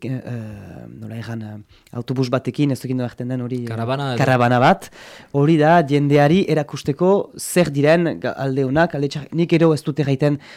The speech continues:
Speaker 1: soluzione perfeta dela, ez da bat ere hala. Baina da, ditugun soluzione guztien artean, oberena.
Speaker 2: Urriaren hogeita lauean Euskal Konfederazioak antolatu deiadar manifestaldia ere iraganen da,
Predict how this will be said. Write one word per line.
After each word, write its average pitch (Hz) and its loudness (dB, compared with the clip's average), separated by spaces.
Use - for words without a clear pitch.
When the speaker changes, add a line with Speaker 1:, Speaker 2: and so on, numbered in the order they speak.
Speaker 1:
soluzione 127 -4
perfeta 120 -4
dela, 120 0
ez 123 -6
da 120 -2
bat 120 -4
ere 131 -2
hala. 139 2
Baina 147 0
da, 151 4
ditugun 165 0
soluzione 156 -4
guztien 160 0
artean, 170 2
oberena. 123 0
Speaker 2:
Urriaren 151 2
hogeita 139 2
lauean 147 0
Euskal 135 -4
Konfederazioak 127 -2
antolatu 120 -4
deiadar 135 2
manifestaldia 135 0
ere 135 2
iraganen 135 0
da, 175 4